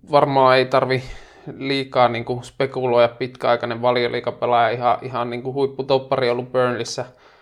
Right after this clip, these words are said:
Ihan huikea päällä ja, tota, ilmapalloissa hyvää puolustaa, katkoo, blokkaa, purkaa. Mutta, tota, hän on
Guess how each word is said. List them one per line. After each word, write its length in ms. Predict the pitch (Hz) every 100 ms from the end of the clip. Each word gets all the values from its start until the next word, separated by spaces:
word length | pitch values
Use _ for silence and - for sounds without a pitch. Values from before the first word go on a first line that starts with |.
| _ _ _ _ -
Ihan 280 | 127 120 117 - -
huikea 400 | 135 131 127 123
päällä 440 | 123 127 120 120
ja, 240 | 120 117 - - - - -
tota, 400 | 110 - 113 -
ilmapalloissa 840 | 131 123 120 120 113 117 120 - 123
hyvää 300 | 120 120 117
puolustaa, 680 | 120 117 117 - - 104 - _ _
katkoo, 460 | 127 123 - 127
blokkaa, 580 | 117 123 120 - 113 110 - - _ _ _ _ _ _ _
purkaa. 720 | 151 151 143 151 139 127 - - - - - 127 110
Mutta, 340 | 165 156 156 170
tota, 280 | 175 180
hän 300 | 202 196 180 - _
on 460 | - 196 180 -